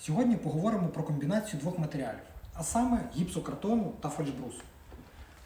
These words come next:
Робота починається з розведення інженерних комунікацій, а саме розведення електрики та водопостачання по будинку. Дуже важливий фактор.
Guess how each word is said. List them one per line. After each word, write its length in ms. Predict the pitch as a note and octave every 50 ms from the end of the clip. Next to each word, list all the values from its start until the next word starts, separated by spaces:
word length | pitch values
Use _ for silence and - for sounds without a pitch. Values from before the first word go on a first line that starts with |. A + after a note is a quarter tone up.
| - D3+
Робота 300 | C#3+ - A#3+ B3 - F3
починається 600 | E3+ D#3 - E3+ F#3 A#3+ C4+ C4 - - D#3+ -
з 60 | -
розведення 540 | D3 C3+ - F3 A3 A#3 A3 G3 F3 D#3 D3+
інженерних 600 | - D3 C3+ C3 D3 D3 F3 G3 G3 F3+ D#3+ D#3
комунікацій, 640 | D3+ C#3+ C#3+ C#3 C3+ C3 B2+ A#2+ - - - - - - - - - - - - - - - -
а 60 | C3+
саме 340 | - - G3+ G3 D#3+ C#3+ C#3
розведення 500 | C#3+ C#3 F3 F#3 D#3+ C#3+ C3 C3 B2 -
електрики 500 | F3 A3+ A#3+ A#3 G3 F3 E3 - C#3+ C3+ - - - - -
та 260 | - D#3+ F3+ - F#3+
водопостачання 800 | - - D#3+ D#3+ D3+ - - - - C#3 - E3 E3+ F3+ E3 D3+
по 100 | - C#3+
будинку. 420 | C3 C#3 C#3 C3+ C3+ - - - - - - - - - - - - _ _ _ _ _ _ _ _ _ _ _ _ _ _ _ _ _ _ - - - - - - -
Дуже 360 | C3+ C3 D#3+ A3 A#3+ A#3+ A3
важливий 400 | F#3+ E3+ D3+ E3+ F3+ F3+ F3 D#3+
фактор. 400 | D#3+ - - - - - -